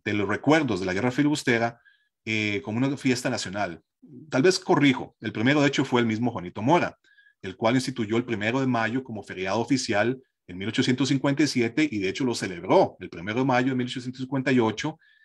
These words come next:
con una misa, con un baile, etcétera, etcétera. Pero, eh, después de esas celebraciones de Juanito Mora, eh, recordemos que la guerra filibustera se había olvidado. Es en mil ochocientos setenta y siete que Tomás Guardia decide,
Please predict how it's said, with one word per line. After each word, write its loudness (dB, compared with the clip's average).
con -4
una -2
misa, 4
con -8
un -8
baile, 4
etcétera, -8
etcétera. -2
Pero, 2
eh, 0
después 2
de 0
esas -2
celebraciones 0
de -4
Juanito -6
Mora, 2
eh, -6
recordemos -2
que 0
la -10
guerra -6
filibustera 0
se -6
había 2
olvidado. -6
Es 0
en 2
mil 8
ochocientos 2
setenta -2
y -6
siete -2
que 0
Tomás -4
Guardia 0
decide, 0